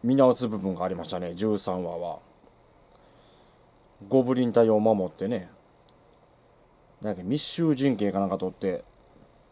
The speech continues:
ね、そこにあの、ゴブタが救出抜けたけど、ゴブタを主と思ってたのもおもろいですしね。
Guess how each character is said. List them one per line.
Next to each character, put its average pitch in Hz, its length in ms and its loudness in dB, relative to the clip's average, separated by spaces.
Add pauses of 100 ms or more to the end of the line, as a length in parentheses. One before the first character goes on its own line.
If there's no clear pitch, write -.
(500)
ね、 135 140 -4
そ - 160 -2
こ 135 100 4
に 104 120 2
あ 98 80 2
の、 90 280 -4
ゴ 123 140 2
ブ 110 100 0
タ 101 120 2
が 92 240 -4 (600)
救 127 180 -2
出 107 200 -6
抜 104 100 0
け 95 60 -6
た 92 120 -2
け 90 40 -6
ど、 92 160 -4
ゴ 117 160 2
ブ 127 120 0
タ 104 80 4
を 95 180 4
主 113 240 4
と 101 60 2
思 98 160 2
っ - 20 0
て - 80 -8
た 98 80 -2
の 92 40 -2
も 90 120 -4
お - 20 -2
も 107 160 2
ろ 131 80 6
い 104 40 2
で 92 100 2
す - 60 -6
し 101 100 -6
ね。 104 220 -8